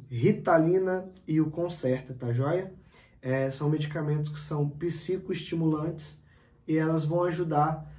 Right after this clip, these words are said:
no controle da impulsividade,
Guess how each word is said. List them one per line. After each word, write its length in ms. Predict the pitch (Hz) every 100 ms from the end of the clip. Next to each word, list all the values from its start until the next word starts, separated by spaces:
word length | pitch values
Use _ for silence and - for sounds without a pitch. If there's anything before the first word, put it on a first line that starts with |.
| - -
no 640 | 151 156 156 151 147 131
controle 760 | 147 170 165 160 160 143 123 - -
da 180 | 127 139
impulsividade, 1300 | 156 165 170 156 - 131 123 127 135 156 165 175